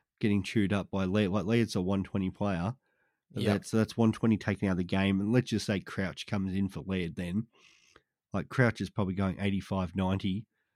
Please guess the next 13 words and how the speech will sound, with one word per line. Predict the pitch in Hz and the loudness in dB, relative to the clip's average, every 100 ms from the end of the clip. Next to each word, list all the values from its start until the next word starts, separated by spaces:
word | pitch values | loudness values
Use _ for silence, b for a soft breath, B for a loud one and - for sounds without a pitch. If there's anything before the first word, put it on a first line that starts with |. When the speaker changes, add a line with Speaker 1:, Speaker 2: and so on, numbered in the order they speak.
| _ | _
Speaker 1:
So | - 113 | -2 2
already | 110 98 107 | 4 4 4
there's | 95 90 | 2 0
another | 92 90 | -2 -2
thirty | 87 - 92 92 | -4 -2 0 0
odd | 87 | -2
points | 85 98 87 | -4 -8 -8
freed | - 98 90 | -8 -6 -4
up | 90 92 | -2 -2
in | - | 2
a | 113 | 2
game | 104 110 120 135 | 4 2 4 4
which | 117 107 - - | 4 0 -4 -12